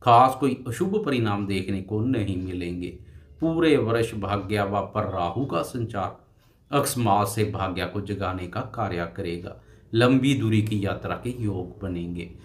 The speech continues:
अन्य ग्रहों की स्थिति पर एक नज़र डालें। ग्रह गोचर के अनुसार मई और जून माह विशेष रूप से लाभप्रद रहने वाले हैं, क्योंकि इस समय लाभ पर गुरु के अलावा सूर्य, बुध और शुक्र भी संचार करेगा।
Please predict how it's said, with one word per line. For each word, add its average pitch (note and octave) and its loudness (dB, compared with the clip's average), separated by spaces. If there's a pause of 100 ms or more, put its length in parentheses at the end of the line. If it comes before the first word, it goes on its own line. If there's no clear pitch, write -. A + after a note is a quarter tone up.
(200)
अन्य D#3 6
ग्रहों B2+ 0
की B2 -4
स्थिति A2 -2
पर G#2+ -2
एक G2+ 0
नज़र G2 -2
डालें। F#2 -4 (640)
ग्रह A#2 4
गोचर G#2 -2
के A2 -2
अनुसार A2+ 0
मई A2+ 2
और C3 -2
जून A2+ 4
माह - -4
विशेष C#3 4
रूप A#2+ -2
से E3 0
लाभप्रद G#2 0
रहने F#2+ -2
वाले F#2 -6
हैं, F2 -8 (400)
क्योंकि D3 6
इस C#3 2
समय G#2 4
लाभ G2 2 (180)
पर G#2+ 0
गुरु G2+ 0
के D#3 0
अलावा G2 -2 (580)
सूर्य, B2+ 2
बुध A#2+ 2
और C#3+ 4
शुक्र D#3+ 0
भी D3 2
संचार G#2+ -2
करेगा। F#2 -6